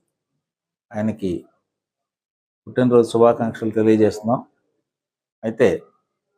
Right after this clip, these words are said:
అంతటి గొప్ప వ్యక్తికి శుభాకాంక్షలు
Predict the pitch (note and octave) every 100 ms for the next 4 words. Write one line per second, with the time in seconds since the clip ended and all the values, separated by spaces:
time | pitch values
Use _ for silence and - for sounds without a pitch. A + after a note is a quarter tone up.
0 | _ _ _ _ _ _ _ _ _ _
1 | _ - B2 B2+ A#2 A#2+ A#2 D3+ C#3+ -
2 | C3 C#3+ D#3 - _ _ - A#2+ C#3+ D3+
3 | D3+ C3 C3 C#3 C#3